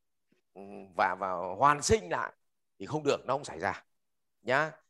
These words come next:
Thì đấy là quy luật vô thường của phần thân. Tiếp theo, phần, à, thọ của con người.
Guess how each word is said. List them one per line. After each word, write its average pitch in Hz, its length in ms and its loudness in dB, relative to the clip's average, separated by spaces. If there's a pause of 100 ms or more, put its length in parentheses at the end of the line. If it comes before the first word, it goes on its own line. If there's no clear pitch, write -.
(180)
Thì 127 120 -2
đấy 139 140 4
là 180 80 -4
quy 160 180 -4
luật 147 220 0
vô 147 160 -2
thường 120 300 -6
của 92 100 -8
phần 95 180 -10
thân. 127 220 4 (640)
Tiếp 180 180 4
theo, 175 320 8 (1200)
phần, 139 300 0
à, 127 140 4
thọ 143 440 6
của 110 120 0
con 131 260 0
người. 101 260 -6